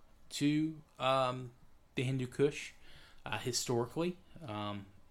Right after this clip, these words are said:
lapis is a very popular item, and there are very, uh, you know, there are a lot more, uh, resources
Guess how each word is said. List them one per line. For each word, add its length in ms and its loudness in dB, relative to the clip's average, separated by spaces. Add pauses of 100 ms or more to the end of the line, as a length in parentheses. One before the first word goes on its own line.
lapis 460 0
is 100 -2
a 40 -8
very 260 -2
popular 720 -2
item, 340 0 (360)
and 380 8 (160)
there 240 6
are 180 10
very, 800 2 (380)
uh, 420 2 (360)
you 160 -4
know, 120 -4
there 160 6
are 80 10
a 80 10
lot 340 10
more, 460 4 (480)
uh, 340 2 (600)
resources 880 4